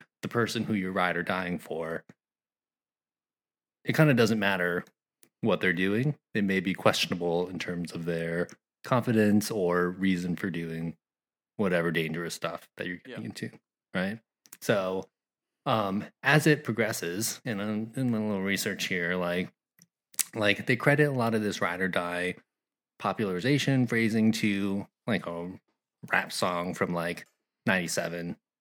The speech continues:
Speaker 1: by a person named Baby Gangsta featuring Lil Wayne,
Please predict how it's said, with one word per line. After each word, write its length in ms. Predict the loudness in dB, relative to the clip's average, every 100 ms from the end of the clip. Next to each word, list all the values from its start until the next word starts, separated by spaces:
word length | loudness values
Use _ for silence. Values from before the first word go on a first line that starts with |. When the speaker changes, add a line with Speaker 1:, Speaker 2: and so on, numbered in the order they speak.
| _ _ _
Speaker 1:
by 120 | -8
a 40 |
person 240 | -6 -6 -4
named 120 | -4
Baby 220 | -2 0
Gangsta 680 | 2 2 0 0 2 2 -2 0
featuring 800 | 0 2 2 2 4 4 4 0 _ _ _ _ _ _ _
Lil 200 | -4 -2
Wayne, 460 | 0 -2 -2 -4 -6